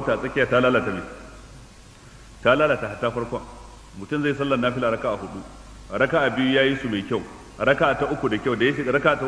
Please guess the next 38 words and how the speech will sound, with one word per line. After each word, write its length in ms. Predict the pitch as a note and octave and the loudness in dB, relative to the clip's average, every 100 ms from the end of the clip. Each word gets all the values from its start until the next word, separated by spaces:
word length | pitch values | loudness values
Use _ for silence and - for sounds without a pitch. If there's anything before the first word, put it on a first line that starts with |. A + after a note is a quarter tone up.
| C3 | -6
hudu 140 | C#3 | -6
sai 160 | C#3+ C#3+ C#3+ D3+ | -2 -2 -2 -2
ya 120 | B2 C#3 | 2 4
ga 100 | C#3+ | 6
waɗansu 380 | C#3+ C#3+ D3+ C#3+ | 6 6 0 0
suna 180 | D3 | 0
kallon 300 | A2+ A#2 A#2+ A#2+ | 0 0 0 -2
sa, 100 | F#2 - - - - | -4 -8 -16 -20 -4
sai 80 | B2+ | -2
ya 80 | C#3 | 0
ɗan 200 | C#3+ C3+ | 0 4
gyara 240 | D3 D3+ | 6 6
ruku'insa 500 | B2+ A#2+ C#3 B2+ B2 G2 | 4 0 -2 -2 -4 -4
sama 160 | B2+ | -4
da 80 | A#2+ | 0
yadda 160 | A2+ A2+ | 0 0
yake 140 | G#2+ G#2+ | -2 -2
yi 100 | G2 | -2
da, 140 | F#2+ - - - - - - | -4 -6 -14 -18 -20 -20 -8
da 140 | G2+ | -6
sujadarsa 500 | - A#2+ D3+ C3+ A#2 | -2 0 0 0 -8
sama 140 | C3 C3 | -8 -6
da 100 | A#2+ | -6
yadda 140 | A#2+ A2+ | -6 -6
yake 100 | A2+ | -6
yi 120 | G#2 | -8
da, 140 | F#2+ F#2+ - - - - | -6 -8 -10 -18 -20 -10
da 120 | F#2+ | -6
zaman 260 | A2 C3+ C3+ | -2 -2 -2
tahiya 360 | D3 C3+ C#3+ C#3+ | -2 2 4 4
ya 60 | C#3+ | 2
kanannaɗe 560 | D#3 D#3 D#3 C#3 C3 | 0 0 0 -2 -2
sama 160 | C#3+ C#3+ | -2 -2
da 80 | B2 | -2
yadda 180 | B2 | -2
yake 380 | A#2+ A#2 A2+ A2 | -4 -4 -6 -6
yi 180 | G2+ G2 | -8 -8
da. 120 | F#2 | -8